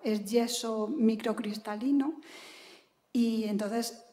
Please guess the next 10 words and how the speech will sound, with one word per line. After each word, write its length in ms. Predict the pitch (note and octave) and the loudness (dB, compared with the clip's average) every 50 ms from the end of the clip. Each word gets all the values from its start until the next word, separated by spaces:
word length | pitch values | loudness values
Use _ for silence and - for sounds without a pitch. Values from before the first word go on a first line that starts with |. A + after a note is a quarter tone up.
| _ - | _ 0
han 160 | A3 A3+ A#3 | 4 4 6
dejado 400 | A3 A3+ - - C4 C4 D4 C4+ | 4 4 2 0 2 2 4 4
el 100 | A#3 A#3 | 4 2
paso 380 | A#3 A#3+ A#3+ A#3+ - B3 A#3 A#3 | 4 2 0 2 2 -2 -2 -2
justo 500 | - - B3+ C4+ - - - - D4+ C#4+ | -2 -2 -2 -4 -4 -4 -2 0 0 0
que 120 | C#4 A3 | 0 -2
permita 520 | - A3+ G#3+ A3+ A#3 A3+ A3+ A#3+ A3 A3 | -2 0 0 2 2 2 0 0 -2 -2
pasar 580 | - A3+ A3 - - A#3 A3 G#3+ A3 A3 G3+ G#3 E4+ D#4 | -2 -4 -4 -4 -4 -2 -2 0 0 -2 -4 -6 -6 -2
los 300 | A#3 A3 A3+ A3 - B3+ | 0 0 0 2 2 0
hombros. 580 | C4 C#4 C#4 C#4+ C#4+ D4+ D#4 D#4+ F4 - - | 2 4 4 4 4 4 0 -2 -4 -6 -10